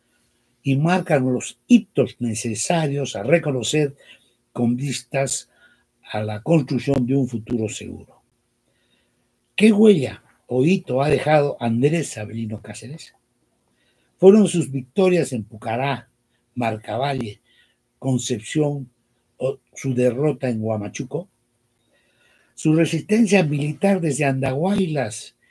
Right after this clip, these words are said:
y persecución a los soldados invasores con sus montoneros hasta lograr que se retiren y que el entonces presidente Miguel Iglesias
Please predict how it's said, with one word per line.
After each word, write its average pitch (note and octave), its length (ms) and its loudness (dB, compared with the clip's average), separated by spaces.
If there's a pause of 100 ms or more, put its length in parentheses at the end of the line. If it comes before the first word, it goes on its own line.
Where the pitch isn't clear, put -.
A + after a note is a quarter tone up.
(500)
y C#3+ 120 -2
persecución D3+ 1200 0
a D3 60 0
los B2+ 320 0
soldados D3+ 640 -2
invasores C3+ 720 -2
con B2+ 180 -6
sus A2+ 180 -8
montoneros C3 880 -2 (1120)
hasta C3+ 300 -4
lograr C#3 560 2
que C#3+ 160 -4
se B2 220 -4
retiren D3 540 2 (600)
y A#2+ 100 -12
que C3+ 120 -4
el A#2+ 140 0
entonces B2+ 760 -4 (100)
presidente B2 800 -2
Miguel B2 360 -4
Iglesias C3+ 760 -6